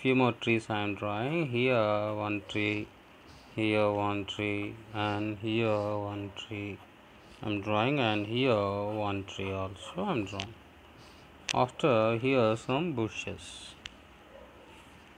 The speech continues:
Now I am drawing land part.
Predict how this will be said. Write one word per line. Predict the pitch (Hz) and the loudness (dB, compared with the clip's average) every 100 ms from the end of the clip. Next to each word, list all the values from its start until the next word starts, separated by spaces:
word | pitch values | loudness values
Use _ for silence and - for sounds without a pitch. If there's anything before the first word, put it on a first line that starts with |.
| - - - | -20 -20 -8
Now | 127 160 151 107 110 123 - - - - - | 2 6 6 6 2 -4 -10 -20 -20 -20 -8
I | 127 117 | 0 2
am | 110 | 2
drawing | 113 117 123 104 101 110 117 - - | 4 4 4 0 -2 -4 -6 -12 -8
land | 120 107 107 107 107 101 | -4 -2 2 4 4 2
part. | - 170 226 | 6 8 6